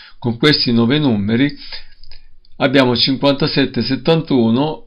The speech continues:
il settantuno è qua, abbiamo a primo colpo subito un ambo. Diciotto sessantotto, diciotto sessantotto abbiamo subito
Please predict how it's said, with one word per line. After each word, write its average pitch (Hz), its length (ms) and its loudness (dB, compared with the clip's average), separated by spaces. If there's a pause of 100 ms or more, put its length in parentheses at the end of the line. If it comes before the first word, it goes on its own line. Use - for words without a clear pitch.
(100)
il 123 80 -10
settantuno 113 840 -2
è 135 160 -2
qua, 139 420 -2
abbiamo 143 420 0
a 117 40 0
primo 160 360 0
colpo 117 600 0
subito 123 640 -2
un 123 160 -2
ambo. 98 460 -4 (880)
Diciotto 175 500 2
sessantotto, 120 880 0
diciotto 139 420 -2
sessantotto 147 1040 0
abbiamo 143 540 0
subito 113 720 -2